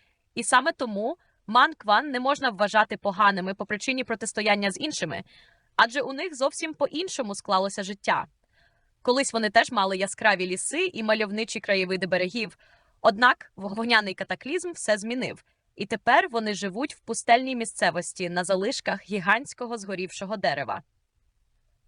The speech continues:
Лідером клану є загадкова і рішуча Варанг, яка заради благополуччя власного народу готова на все, і це цілком зрозуміло. Однак в цьому і криється конфлікт, який ми побачимо.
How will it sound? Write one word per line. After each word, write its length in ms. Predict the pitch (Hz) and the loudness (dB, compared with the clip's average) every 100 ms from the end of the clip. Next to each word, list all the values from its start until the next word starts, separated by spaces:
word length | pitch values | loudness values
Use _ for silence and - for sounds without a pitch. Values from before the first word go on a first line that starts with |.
| _ _ | _ _
Лідером 420 | 247 359 277 240 | 0 4 6 4
клану 500 | 220 233 294 349 370 - | 2 4 4 4 -6 -10
є 200 | - 220 | -2 0
загадкова 600 | 214 208 196 - 226 277 311 | 2 4 4 2 0 0 2
і 100 | 233 | -2
рішуча 460 | 214 - 247 - 240 | -4 -4 -6 0 4
Варанг, 420 | 220 214 151 92 - _ _ - | 6 6 4 -2 -18 _ _ -2
яка 240 | 220 220 | 2 2
заради 320 | 214 208 208 | 4 2 2
благополуччя 600 | 202 208 208 208 247 - | -2 -6 -4 -8 -6 -4
власного 420 | 180 185 - 202 | 0 0 -2 -4
народу 440 | 196 190 226 180 147 | -2 0 -2 -2 -6
готова 380 | 208 - 262 226 | -6 0 2 2
на 80 | |
все, 320 | 190 - 175 120 | 0 0 0 0
і 60 | - | -4
це 120 | 208 | -8
цілком 340 | - 214 220 | -6 -4 -4
зрозуміло. 580 | 196 202 233 220 147 170 - _ _ _ - | -4 -6 -4 -4 -2 -4 -8 _ _ _ 2
Однак 360 | 226 262 311 | 4 6 2
в 60 | - | -4
цьому 340 | - 269 311 | 0 0 0
і 100 | - | -6
криється 460 | 202 208 202 202 214 | -6 -4 -4 -4 -6
конфлікт, 600 | 202 202 262 370 - _ - | -6 -8 -4 -4 -4 _ -8
який 280 | 202 233 | -8 -6
ми 100 | 208 | -6
побачимо. 640 | 196 185 160 - 170 151 | -4 0 0 0 -6 -8